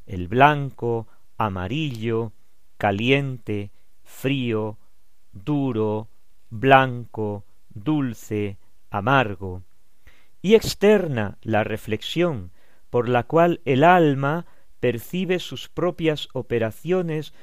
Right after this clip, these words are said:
sobre estos objetos sensibles, percibir, pensar, dudar, creer, razonar, conocer, querer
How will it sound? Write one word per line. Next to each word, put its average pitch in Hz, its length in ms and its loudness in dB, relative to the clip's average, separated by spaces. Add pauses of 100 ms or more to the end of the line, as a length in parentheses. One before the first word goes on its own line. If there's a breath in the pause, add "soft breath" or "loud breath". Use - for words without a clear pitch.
(140 soft breath)
sobre 151 420 2
estos 202 440 -4
objetos 135 720 -2
sensibles, 110 1000 -4 (460)
percibir, 131 1000 2 (440)
pensar, 110 960 2 (560)
dudar, 117 840 2 (520)
creer, 120 720 4 (400)
razonar, 117 1000 0 (480)
conocer, 110 840 0 (600)
querer 120 640 6